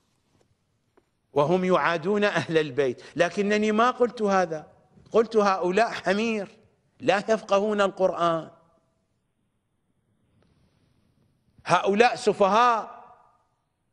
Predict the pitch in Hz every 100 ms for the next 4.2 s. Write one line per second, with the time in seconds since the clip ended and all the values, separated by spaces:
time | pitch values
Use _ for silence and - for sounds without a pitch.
0 | _ _ _ - 160 214 277 269 240 277
1 | 240 247 233 247 233 208 - - _ _
2 | 254 285 277 247 220 220 196 160 - -
3 | 170 220 175 190 202 160 175 160 170 147
4 | 131